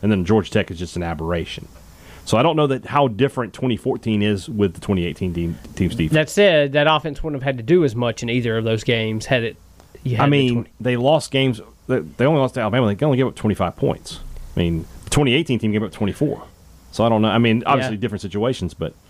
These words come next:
Speaker 1: I don't know how. I just don't know how different it is. Whereas the eighty-five team batting with this year's pitching di-, staff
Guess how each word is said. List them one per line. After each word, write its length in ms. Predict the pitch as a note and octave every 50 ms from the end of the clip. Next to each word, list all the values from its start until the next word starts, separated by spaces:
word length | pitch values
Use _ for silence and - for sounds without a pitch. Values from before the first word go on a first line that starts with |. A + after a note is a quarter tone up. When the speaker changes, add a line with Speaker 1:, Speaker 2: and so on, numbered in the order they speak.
| - - - - - -
Speaker 1:
I 60 | C3 D3+
don't 80 | D#3+
know 100 | D#3+ D#3 D3
how. 160 | D3 C#3+ C3+ A#2+
I 100 | G#2+ B2 B2+
just 180 | C3 A#2 -
don't 80 | C3+ B2+
know 60 | A#2
how 80 | G#2+ A2
different 260 | G#2+ G#2 - F#2+ F2
it 20 | F2+
is. 40 | - - - - -
Whereas 500 | C#3+ D#3 D#3+ D3 C#3 C3 B2 A#2 G#2+ -
the 100 | - B2
eighty-five 460 | D3+ E3+ D#3+ C#3 - C#3 C3+ C3+ B2+ -
team 220 | C3 A#2+ A2 G2+
batting 520 | F2 A#2 B2 B2+ A2 E2+ E2+ D#2+ D#2+ D#2+ _ _ _ _ _ _ _ _ _ _ _ _ _ _ -
with 120 | B2+ B2 G2+
this 140 | B2+ B2 -
year's 120 | A#2+ G#2 -
pitching 300 | D3 C3+ - A2 G2 E2+
di-, 100 | G2+ -
staff 480 | - - F#2 E2 - - - - -